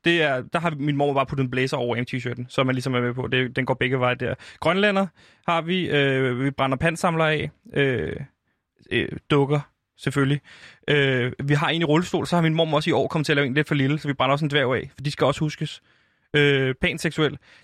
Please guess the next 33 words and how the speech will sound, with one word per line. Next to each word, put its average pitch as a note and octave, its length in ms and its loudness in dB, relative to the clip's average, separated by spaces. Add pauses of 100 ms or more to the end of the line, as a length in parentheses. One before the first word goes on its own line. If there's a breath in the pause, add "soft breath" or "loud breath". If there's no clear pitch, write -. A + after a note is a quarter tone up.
Den F#3 120 4
har F#3+ 100 0
min F3+ 100 4
mormor F3+ 220 2
været F3 120 2
lidt F3 140 0
i - 40 -4
tvivl F3+ 140 0
om, C3 120 0
hvad, D3 260 2
hvad D3+ 180 0
det D#3 120 -2
vil C#3+ 80 0
sige E3 100 -2
at D#3+ 40 2
være D#3 80 2
panseksuel, C#3+ 500 -2
så - 80 -2
hun C#3+ 220 0 (100)
har C#3 120 -2
givet E3 200 0
den F#3+ 60 -2
en E3 100 0
pan D#3 240 -4
fløjte. D#3 360 0 (500 soft breath)
Men D3 100 2
jeg D3 80 0
tror G3 340 2
ikke, F#3 220 2
det D#3 120 -2
er C3+ 40 -2
det, D#3 160 0
panseksuel C#3+ 560 -4